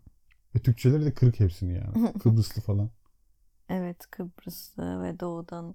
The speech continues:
Speaker 2: gelen. Ya şey işte, bu iş görüşmelerinde öyle saçma sapan sorular oluyor.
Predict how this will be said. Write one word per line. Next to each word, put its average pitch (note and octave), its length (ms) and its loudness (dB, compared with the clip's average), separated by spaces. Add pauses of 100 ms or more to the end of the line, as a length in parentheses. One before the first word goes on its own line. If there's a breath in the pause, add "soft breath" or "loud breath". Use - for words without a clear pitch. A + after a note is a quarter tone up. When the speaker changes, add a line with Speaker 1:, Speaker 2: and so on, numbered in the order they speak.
Speaker 2:
gelen. E3+ 500 -10
Ya G3 120 -4
şey A3+ 280 -2
işte, F#3 420 -4 (140)
bu B3+ 200 2
iş - 180 -2
görüşmelerinde G#3 720 2
öyle G3+ 300 4
saçma F#3 300 2
sapan F3+ 240 -8
sorular D#3 540 -2
oluyor. C#3 320 -6